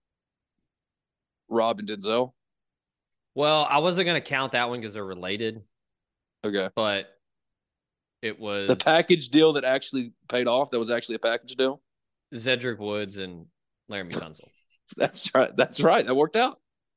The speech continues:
Speaker 1: That's
Speaker 2: Yeah, and,
Speaker 1: absolutely
Speaker 2: and
Speaker 1: true.
Speaker 2: look, and look, now that we mention it, this, I think this Cam Franklin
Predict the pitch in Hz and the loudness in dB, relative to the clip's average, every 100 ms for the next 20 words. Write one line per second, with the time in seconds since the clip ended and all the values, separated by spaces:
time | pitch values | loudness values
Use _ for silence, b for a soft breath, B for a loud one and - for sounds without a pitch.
0 | _ _ _ _ 143 147 160 147 160 170 | _ _ _ _ -2 2 2 2 4 4
1 | 160 202 - - _ _ _ _ 135 131 | 6 4 4 -2 _ _ _ _ -4 0
2 | 147 175 117 135 151 123 131 110 127 185 | 0 0 -2 -2 -2 -2 -6 -4 -2 -2
3 | 127 101 95 - _ _ _ _ _ _ | -4 -6 -8 -10 _ _ _ _ _ _
4 | _ _ _ 104 110 135 175 147 139 202 | _ _ _ -20 -4 0 0 0 0 0
5 | 185 156 - 156 147 131 139 147 131 120 | 0 -2 4 6 6 2 0 0 -2 -4
6 | 104 | -6